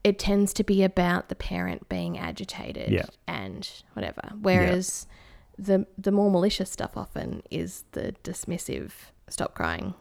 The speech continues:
Speaker 2: Yeah,
Speaker 1: Like,
Speaker 2: okay.
Speaker 1: the, that tends to be
Speaker 2: Yeah.
Speaker 1: more with anxiety.
Speaker 2: Yeah.
Speaker 1: With other emotions, it's different. But with anxiety, it tends to be more the parents who have more severe mental health stuff going on or who are dealing with a lot of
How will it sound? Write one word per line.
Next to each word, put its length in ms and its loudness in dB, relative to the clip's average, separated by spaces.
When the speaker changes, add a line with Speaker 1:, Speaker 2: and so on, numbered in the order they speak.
Speaker 2:
Yeah, 400 4
Speaker 1:
Like, 240 2
Speaker 2:
okay. 160 -6
Speaker 1:
the, 380 0
that 220 4
tends 320 2
to 80 -4
be 100 2
Speaker 2:
Yeah. 60 4
Speaker 1:
more 360 6
with 160 8
anxiety. 640 2
Speaker 2:
Yeah. 280 0
Speaker 1:
With 140 8
other 240 6
emotions, 500 4
it's 80 -12
different. 480 -6
But 120 -2
with 120 6
anxiety, 500 4
it 100 -4
tends 260 2
to 100 -12
be 140 2
more 580 6
the 100 4
parents 440 6
who 80 4
have 440 4
more 200 4
severe 360 4
mental 280 4
health 280 0
stuff 260 -4
going 280 2
on 340 2
or 220 0
who 120 2
are 80 4
dealing 400 2
with 120 2
a 60 0
lot 280 0
of 180 -2